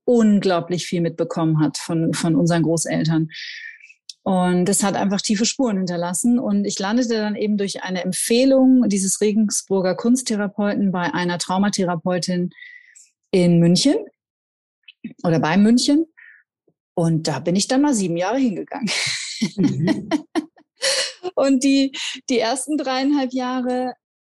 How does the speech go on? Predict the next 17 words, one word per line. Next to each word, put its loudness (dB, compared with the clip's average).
ähm, 0
also 4
ich 4
bin 4
dreieinhalb 2
Jahre 2
hingegangen, 0
dann 0
habe -2
ich, -8
ähm, 0
ich -6
glaube, 2
vier 2
Jahre 0
Pause 0
gemacht. 2